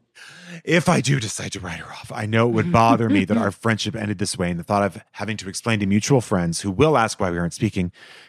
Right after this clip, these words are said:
Speaker 1: feels exhausting to me. Yeah, I know the feeling. Maybe there is an in-between solution where I make peace with it, but pull back on how much we interact.
Speaker 2: Ugh.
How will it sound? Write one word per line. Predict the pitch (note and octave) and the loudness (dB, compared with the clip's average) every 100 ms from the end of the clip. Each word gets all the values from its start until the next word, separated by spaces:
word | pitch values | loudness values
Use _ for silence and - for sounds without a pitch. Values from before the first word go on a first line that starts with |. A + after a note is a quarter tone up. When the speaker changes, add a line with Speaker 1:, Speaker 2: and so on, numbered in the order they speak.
| - | -4
Speaker 1:
feels | A#2+ G2+ | -2 -2
exhausting | G2 F#2 F2+ E2+ F2+ D#2 | -4 -2 0 0 -4 -8
to | F2 | -8
me. | D#2+ C2+ _ | -10 -12 _
Yeah, | A#2+ C3 C#3+ | -2 0 2
I | C3 | 2
know | C#3 C3 | 4 2
the | A#2 | 0
feeling. | - A2+ F2 C#2+ C2+ _ _ _ _ _ _ - - - - - | -2 -2 -2 -6 -16 _ _ _ _ _ _ -20 -20 -20 -20 -8
Maybe | A2+ C#3+ E3 G3 | 0 4 4 4
there | E3+ D#3 | 4 4
is | C#3 | 2
an | B2 A#2 | 0 -2
in-between | G2+ G#2+ - G2+ | -2 -4 -2 -4
solution | - G#2+ F#2 F2 - E2 D#2 F3 - | -2 -2 0 -2 -2 -4 -4 -6 -4
where | A2 B2 | 2 4
I | A2+ | 4
make | A#2 A2 - - | 2 0 0 -2
peace | - F#3+ - | 2 2 4
with | D3 - | 2 2
it, | G#2 F2+ - | 2 0 0
but | B2+ - | -2 -2
pull | B2 B2 | -4 -4
back | G#2 A2 G#2+ G#2+ | 0 2 2 0
on | G#2+ G2+ | -4 -6
how | F#2 G#2 | -4 -6
much | G2+ - | -6 -10
we | G#2 | -8
interact. | F#2+ E2+ G#2+ F3+ - - - _ - | -8 -4 -2 -2 -2 -12 -18 _ -8
Speaker 2:
Ugh. | G#3 D#3+ | -4 -4